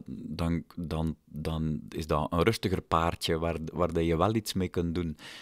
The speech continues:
En dat wel commentaar kan verdragen, ook van mezelf.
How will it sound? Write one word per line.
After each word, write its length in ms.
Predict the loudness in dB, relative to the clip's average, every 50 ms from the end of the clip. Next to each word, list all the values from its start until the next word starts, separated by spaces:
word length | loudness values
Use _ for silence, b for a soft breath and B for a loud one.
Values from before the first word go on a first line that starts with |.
| B B
En 120 | -8 -2 0
dat 140 | 0 2
wel 240 | 4 4 4 4 4
commentaar 520 | 4 4 4 4 4 2 2 2 2 2 2
kan 200 | 2 2 2 2
verdragen, 480 | 2 -2 -2 -4 -4 -4 -4 -6 -8 -6
ook 240 | -2 -2 -2 -2 -2
van 180 | -2 -2 -2
mezelf. 460 | 0 0 0 0 0 0 0 -2 -6